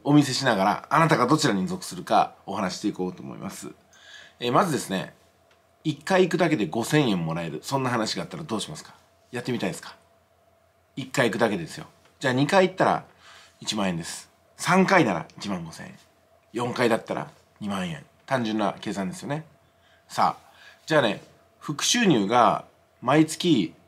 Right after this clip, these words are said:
あと一万二万欲しいなと思ってる方。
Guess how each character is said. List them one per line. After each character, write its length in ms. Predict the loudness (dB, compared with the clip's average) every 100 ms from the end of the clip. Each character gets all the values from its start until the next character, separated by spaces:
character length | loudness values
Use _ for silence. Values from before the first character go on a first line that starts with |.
| _ -4
あ 120 | 0
と 140 | 2
一 260 | 0 0 2
万 240 | 4 4
二 80 | 6
万 160 | 6 6
欲 160 | 4
し 180 | -4 -4
い 40 | 0
な 240 | 4 4
と 260 | 2 -6 -10 _
思 140 | -6 -6
っ 20 |
て 120 | -6
る 40 | -10
方。 260 | -10 -14